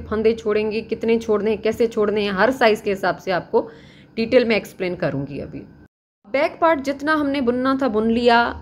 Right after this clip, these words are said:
आप जिस भी साइज़ के लिए बना रहे हैं, कोई भी नाप अपनी ली है, आप उतना, उतना बुन लेंगे जितना आपको बैक नेक शेपिंग से चाहिए। अब बैक नेक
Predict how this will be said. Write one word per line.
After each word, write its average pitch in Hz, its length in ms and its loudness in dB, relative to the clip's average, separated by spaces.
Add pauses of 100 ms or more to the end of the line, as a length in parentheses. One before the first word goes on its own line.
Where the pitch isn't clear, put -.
(340)
आप 208 300 4
जिस 254 260 -4
भी 285 100 -2
साइज़ 262 340 2
के 254 80 0
लिए 240 140 4
बना 208 260 4
रहे 214 180 2
हैं, 214 120 0
कोई 247 180 0
भी 247 120 0
नाप 202 220 4
अपनी 196 300 -2
ली 196 200 -2
है, 196 100 4
आप 190 260 0
उतना, 220 240 -2
उतना 214 200 0
बुन 185 180 -2
लेंगे 190 420 2 (320)
जितना 226 260 2
आपको 220 240 2
बैक 208 260 0
नेक 226 140 -4
शेपिंग 214 280 -4
से 208 120 -12
चाहिए। 165 460 -2
अब 190 140 -2
बैक 233 240 4
नेक 285 280 -6